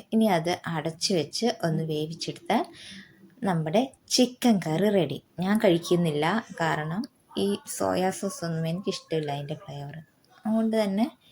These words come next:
എനിക്ക് സ്പെഷ്യലായിട്ട് ഞാൻ ഉണ്ടാക്കി വെച്ചിരിക്കുന്ന സാമ്പാർ കറി, മീൻ വറുത്തത് കൊണ്ട് കേട്ടോ.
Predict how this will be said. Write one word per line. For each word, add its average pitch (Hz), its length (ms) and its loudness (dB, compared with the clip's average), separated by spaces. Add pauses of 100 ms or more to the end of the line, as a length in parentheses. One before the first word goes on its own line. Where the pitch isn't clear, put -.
(460)
എനിക്ക് 311 300 0
സ്പെഷ്യലായിട്ട് 185 640 2
ഞാൻ 180 260 2
ഉണ്ടാക്കി 165 340 0
വെച്ചിരിക്കുന്ന 170 500 -4 (120)
സാമ്പാർ 151 580 0
കറി, 139 260 -4
മീൻ 147 300 -10
വറുത്തത് 180 400 0
കൊണ്ട് 151 220 -4
കേട്ടോ. - 220 -12